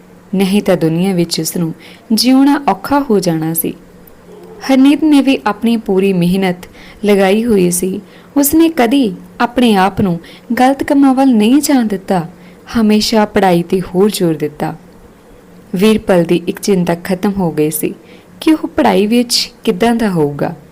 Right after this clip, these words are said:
ਹਰਨੀਤ ਨੇ ਇਹ ਚਿੰਤਾ ਖਤਮ ਕਰ ਦਿੱਤੀ ਸੀ। ਜਿਹੜੇ ਪਿੰਡ ਦੇ ਲੋਕ ਮਜ਼ਾਕ ਉਡਾਉਂਦੇ ਸੀ ਵੀਰਪਾਲ ਦਾ,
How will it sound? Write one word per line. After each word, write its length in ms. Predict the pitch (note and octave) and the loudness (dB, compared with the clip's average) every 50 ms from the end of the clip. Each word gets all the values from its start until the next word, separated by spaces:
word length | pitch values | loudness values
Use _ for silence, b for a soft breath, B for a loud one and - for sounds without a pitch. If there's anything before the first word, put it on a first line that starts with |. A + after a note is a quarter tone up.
| B B B B B B B B B B - - | B B B B B B B B B B -2 0
ਹਰਨੀਤ 420 | C#4+ C#4+ C#4 C4+ C#4 D4 C#4+ D4 | 2 4 4 4 4 2 2 2
ਨੇ 120 | D4+ D4 C#4 C#4+ - | 2 2 2 2 0
ਇਹ 120 | - A3 A3+ | -2 -2 -2
ਚਿੰਤਾ 420 | - - A#3 A3 G#3 - A3 G#3+ | 0 0 0 0 0 0 -2 -2
ਖਤਮ 380 | G#3+ - G3 F3+ F3+ G#3+ A3 A3 | 0 0 -2 0 2 0 0 2
ਕਰ 180 | - F#3 E3 | 0 0 0
ਦਿੱਤੀ 380 | D#3+ D#3 D3+ D3+ - F3 F3 F3+ | 0 0 -2 -2 -2 -2 -2 -2
ਸੀ। 200 | F3 - E3+ - - - B B B B B B B B B - | -2 -4 -4 -6 -8 -12 B B B B B B B B B -6
ਜਿਹੜੇ 320 | E3+ - F#3 F#3 G3 G#3 | 0 2 2 4 4 2
ਪਿੰਡ 280 | G3+ - F3+ E3+ E3 D#3+ | 0 0 -2 -2 0 0
ਦੇ 120 | E3 D#3+ | 0 0
ਲੋਕ 380 | D#3+ D#3+ D#3+ E3+ F3 F3 - - B B B B B B B - | 0 0 0 0 -2 -2 -6 -12 B B B B B B B -2
ਮਜ਼ਾਕ 520 | F#3+ F#3+ F#3 F3+ E3+ F#3 F3+ F#3+ G3+ - F#3 | 0 2 2 2 2 2 2 2 0 0 0
ਉਡਾਉਂਦੇ 400 | F#3+ E3 E3 E3 D#3+ D#3+ F3+ F#3 | 0 2 0 0 0 -2 -2 -2
ਸੀ 220 | - - G3 F3+ | -2 -2 -2 -2
ਵੀਰਪਾਲ 540 | D#3+ D#3+ D#3+ D#3+ E3+ E3+ - E3 D#3+ D#3 D3+ | 0 0 -2 -2 -2 -4 -4 -4 -4 -4 -6
ਦਾ, 180 | D#3+ D#3+ D#3+ | -8 -10 -12